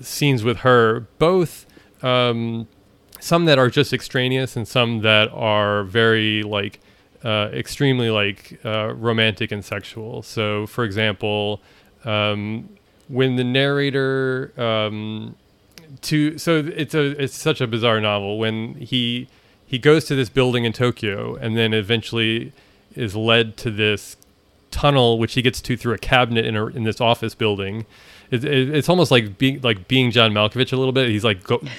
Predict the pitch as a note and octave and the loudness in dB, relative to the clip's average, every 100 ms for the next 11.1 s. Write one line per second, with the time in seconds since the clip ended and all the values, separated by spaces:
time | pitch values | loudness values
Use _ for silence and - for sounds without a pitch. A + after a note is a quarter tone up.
0 | - B2 A#2 A2+ B3+ A2+ G#2+ G#2 - - | -2 2 2 2 0 0 2 0 -2 -12
1 | - - A#2 G#2+ - - B2 A#2 A2 A#2 | -14 -8 -6 -6 -8 0 2 4 4 2
2 | A#2 B2 A2 A2 - - - - _ - | 0 0 0 -4 -8 -20 -20 -20 _ -6
3 | A2 G#2+ - B2 - B2 A#2+ A#2 A2+ A2 | -4 -2 0 -2 0 0 2 2 2 2
4 | G#2 G#2 A2 - A#2 G#2+ G#2+ A2 B2 E3+ | 0 -4 -8 -10 -6 -2 -2 -2 -6 -10
5 | B2 A2 G#2+ G#2 - C3+ C3 B2 B2 A2 | -6 -4 -4 -4 -2 2 4 2 -2 -4
6 | A#2+ A2 G#2+ A2+ A2 A2+ - - _ _ | -2 -2 0 0 0 -2 -8 -18 _ _
7 | - B2+ A#2 A#2 A#2+ A2+ A2 A2+ G#2 A2 | -2 0 2 0 0 0 2 2 2 2
8 | G#2+ G2+ G2+ G2+ - G#2+ A2+ A2 G#2+ A2 | 2 2 -2 -4 -4 2 4 4 2 -2
9 | - A#2+ G#2+ B2+ - - D#3+ D3+ - C3 | -6 -4 -2 -2 -2 0 0 0 -2 -4
10 | C3 A#2 G#2 A#2+ A2 A2+ G#2+ G#2+ - - | -2 -4 0 0 0 -2 -4 -4 -8 -8